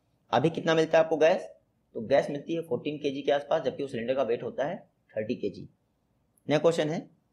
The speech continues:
इंडिया टूरिज्म स्टैटिस्टिक्स ट्वेंटी ट्वेंटी के अनुसार फॉरेन टूरिस्ट को अट्रैक्ट करने में किस स्टेट ने टॉप किया है? तो डोमेस्टिक टूरिस्ट के लिए और टोटल टूरिस्ट के लिए हम लोग पढ़ चुके थे, यूपी ने टॉप किया है।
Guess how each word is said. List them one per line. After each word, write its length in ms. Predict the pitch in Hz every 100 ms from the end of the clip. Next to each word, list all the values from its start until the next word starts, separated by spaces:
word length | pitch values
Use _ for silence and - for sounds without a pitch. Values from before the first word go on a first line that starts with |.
| _ _ _ _ _ _ 147
इंडिया 540 | 147 151 180 214 -
टूरिज्म 380 | 139 151 175 214 139
स्टैटिस्टिक्स 800 | - 131 143 - 160 - - -
ट्वेंटी 220 | 120 143
ट्वेंटी 260 | 135 123 139
के 100 | 127
अनुसार 520 | 113 - 143 - - _ _ -
फॉरेन 280 | 135 160 196
टूरिस्ट 360 | 156 143 147
को 160 | - 160
अट्रैक्ट 420 | 175 - 123 127
करने 240 | 113 110 101
में 200 | 95 - _ _ _
किस 180 | 165 -
स्टेट 260 | - 127 143
ने 80 |
टॉप 280 | 147 107 -
किया 180 | 110 98
है? 220 | 95 95 _ _ _ _ -
तो 80 |
डोमेस्टिक 440 | 160 131 131 - 160
टूरिस्ट 360 | 143 160 160 -
के 100 | 165
लिए 180 | 175
और 240 | 185 127 127
टोटल 220 | 120 147
टूरिस्ट 320 | 131 127 -
के 60 | 131
लिए 80 | 135
हम 80 |
लोग 120 | 135 127
पढ़ 100 | 120
चुके 220 | 135 151
थे, 60 |
यूपी 320 | 156 127 110 110
ने 80 |
टॉप 220 | 113 107 -
किया 140 | 107
है। 140 | 104